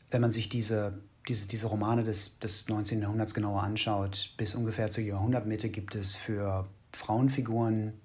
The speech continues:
die sich nicht so ganz sicher sind, ob sie jetzt wirklich der familiären Erwartung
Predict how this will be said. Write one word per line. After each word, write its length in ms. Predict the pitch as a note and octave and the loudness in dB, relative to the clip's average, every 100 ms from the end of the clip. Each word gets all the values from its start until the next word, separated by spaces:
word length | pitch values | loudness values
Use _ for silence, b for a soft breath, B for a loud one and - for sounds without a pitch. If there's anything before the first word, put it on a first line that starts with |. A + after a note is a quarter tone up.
| _ _ _ _ _ - - - | _ _ _ _ _ -20 -14 -6
die 160 | A2 | -4
sich 680 | G2+ G#2 F#2+ F#2+ - - - _ _ _ _ _ _ _ _ _ _ - B2+ | -4 -4 -4 -4 -6 -10 -14 _ _ _ _ _ _ _ _ _ _ -4 -2
nicht 160 | - | 0
so 80 | - | 0
ganz 180 | G#2 G2 | 0 -2
sicher 200 | A2+ B2+ | 0 0
sind, 340 | G#2+ G2 F#2+ | 2 -2 -2
ob 140 | - - | -4 -2
sie 100 | G#2 | -2
jetzt 160 | F#2 | -4
wirklich 260 | G2+ G2 G2+ | -6 -6 -6
der 120 | G#2 | -6
familiären 520 | F#2+ G2 G2 G#2 G#2 | -4 -2 0 0 -2
Erwartung 680 | G2 F#2 G2 A2 G#2+ G2 F#2+ | -2 0 -2 -2 -2 -2 -2